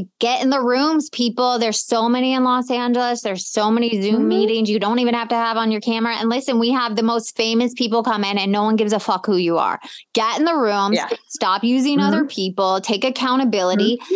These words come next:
Speaker 1: And here's the last thing I do wanna add. Wh-, I, we're running out of time, but Ariana's already on the next relationship. And I was like, "What the
Speaker 2: I
Speaker 1: fuck is she
Speaker 2: know.
Speaker 1: doing?"
Speaker 2: I know. I was really hoping for her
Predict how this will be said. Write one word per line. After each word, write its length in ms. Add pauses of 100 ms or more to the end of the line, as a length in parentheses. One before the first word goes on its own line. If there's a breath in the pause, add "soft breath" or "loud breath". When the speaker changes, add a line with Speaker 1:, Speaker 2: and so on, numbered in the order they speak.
Speaker 1:
And 80
here's 220
the 100
last 320
thing 160
I 80
do 220
wanna 180
add. 240
Wh-, 160
I, 120
we're 180
running 300
out 140
of 80
time, 300
but 180 (440)
Ariana's 500
already 260
on 200
the 60
next 280
relationship. 680 (180)
And 100
I 60
was 100
like, 120
"What 460
the 120 (160)
Speaker 2:
I 20
Speaker 1:
fuck 280
is 160
she 160
Speaker 2:
know. 80 (360)
Speaker 1:
doing?" 540 (460 soft breath)
Speaker 2:
I 120
know. 420
I 100
was 200
really 320
hoping 360
for 140
her 400